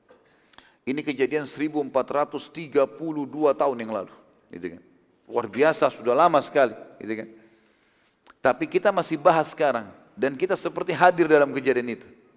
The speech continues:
gitu kan. Dan ini akan terus disampaikan oleh orang-orang beriman, para dai-dai.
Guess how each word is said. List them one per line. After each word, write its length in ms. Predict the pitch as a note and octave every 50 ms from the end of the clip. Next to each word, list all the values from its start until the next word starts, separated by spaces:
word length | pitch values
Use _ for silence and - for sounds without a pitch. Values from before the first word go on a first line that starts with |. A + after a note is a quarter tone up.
| _ -
gitu 160 | - G2+ G2 F2 -
kan. 60 | _ _ _ _ _ _ _ _ - -
Dan 160 | B2 E3 G#3+
ini 80 | A3+ A3
akan 120 | A3 G3+ G#3
terus 240 | A#3 A#3 G#3+ G3+ E3+
disampaikan 400 | F#3 G3+ G3+ G3+ A#3+ A3 A3 F#3 E3
oleh 80 | D#3 E3+
orang-orang 400 | E3 F3 E3+ E3+ D#3+ D#3 D3+ -
beriman, 400 | C3 C3+ D#3 E3+ E3 C#3+ B2 G#2+
para 160 | A#2+ B2 C3+
dai-dai. 480 | B2+ C3+ B2+ C3 C3+ D#3 D3+ C#3 A#2+